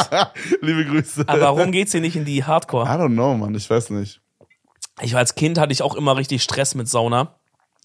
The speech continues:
Speaker 2: Weil du hast ja erst dieses Gefühl, dass du nicht richtig atmen kannst. Das ist ja so, der erste Reflex ist ja kurz dieses, es brennt so ein bisschen in der Nase und so.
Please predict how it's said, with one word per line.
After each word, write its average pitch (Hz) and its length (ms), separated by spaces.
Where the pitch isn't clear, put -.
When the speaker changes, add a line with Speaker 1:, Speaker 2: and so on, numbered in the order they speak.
Speaker 2:
Weil 139 100
du 139 100
hast 143 120
ja 143 80
erst 143 220
dieses 143 140
Gefühl, 143 260
dass 135 160
du - 40
nicht 139 160
richtig 139 260
atmen 123 280
kannst. - 400
Das 139 100
ist 143 40
ja 151 60
so, 151 120
der 147 100
erste 170 340
Reflex 165 360
ist 175 100
ja 160 80
kurz 170 240
dieses, 147 300
es 123 100
brennt 156 300
so - 80
ein 156 40
bisschen 151 200
in 147 40
der 120 80
Nase 147 400
und 127 200
so. 131 300